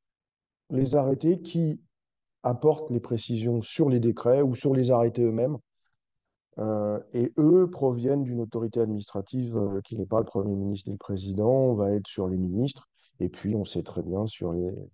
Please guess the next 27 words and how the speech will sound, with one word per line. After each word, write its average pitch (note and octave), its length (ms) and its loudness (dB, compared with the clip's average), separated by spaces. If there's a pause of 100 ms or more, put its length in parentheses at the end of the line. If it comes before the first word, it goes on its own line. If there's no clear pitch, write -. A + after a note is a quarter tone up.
(920)
les, E2+ 220 -4
les, F2+ 260 -6
les F#2+ 220 -6
arrêtés G#2+ 260 0
pris A2 140 -2
par G2+ 160 0
les G2+ 80 0
ministres G#2+ 360 -2
sont G#2+ 160 -4
des F#2+ 200 -4
arrêtés F#2 380 -4
à F#2 60 0
valeur F2 420 -6
nationale, F2+ 720 -2
d'application F#2+ 480 -8
nationale, F#2 560 -4 (440)
là G#2 300 0
où, B2 360 0 (440)
euh, F#2 160 -8
sur, A#2+ 640 -2
euh, F#2+ 480 -4 (1500)
les G2+ 200 -8
préfets, A#2 460 2
c'est F#2+ 240 -6
sur F#2 320 -10
les F#2 140 -4
départements F#2+ 720 -4